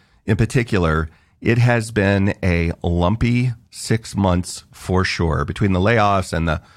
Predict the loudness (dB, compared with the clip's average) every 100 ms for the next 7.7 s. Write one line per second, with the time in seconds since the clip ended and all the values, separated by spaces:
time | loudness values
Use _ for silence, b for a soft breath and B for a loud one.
0 | b b b -2 0 0 0 0 0 -2
1 | -2 0 0 2 2 0 0 2 0 -2
2 | b b 0 2 2 0 0 0 0 2
3 | 2 2 0 -2 -6 b b b b b
4 | b b b b 0 0 0 0 2 0
5 | -2 -2 0 -2 -2 0 2 0 0 0
6 | 0 0 0 0 0 -2 -2 -4 -4 -2
7 | -2 -2 -2 -2 -2 -2